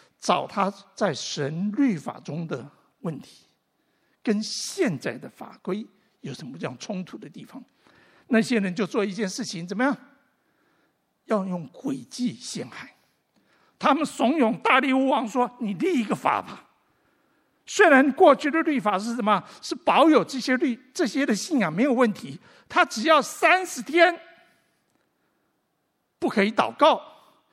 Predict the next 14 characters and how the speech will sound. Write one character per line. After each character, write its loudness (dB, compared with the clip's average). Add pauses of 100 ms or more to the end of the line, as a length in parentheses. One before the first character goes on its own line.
(340)
不 2
可 2
以 0
拜 2
神， -2
也 -2
不 -4
可 -2
以 -4
跟 -2
人 0
求 -6
什 -4
么， -10